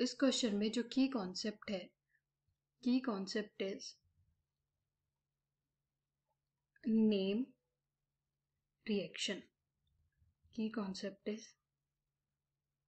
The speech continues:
name reaction। So नेम रिएक्शन कौन सी होती हैं? अ, ये केमिकल रिएक्शंस हैं जो, अ, जिन, जिसने ये डिस्कवर की हैं उनके नाम पे, अ, जो रिएक्शन, अ, अ, उनका नाम रख दिया गया है।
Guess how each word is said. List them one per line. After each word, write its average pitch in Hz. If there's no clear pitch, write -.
name 214
reaction। 190
So -
नेम 269
रिएक्शन 254
कौन 208
सी 247
होती 202
हैं? 196
अ, 180
ये 220
केमिकल 208
रिएक्शंस 233
हैं 196
जो, 254
अ, 190
जिन, 220
जिसने 226
ये 254
डिस्कवर 226
की 247
हैं 247
उनके 262
नाम 185
पे, 262
अ, 226
जो 226
रिएक्शन, 214
अ, -
अ, 214
उनका 226
नाम 226
रख 226
दिया 196
गया 175
है। -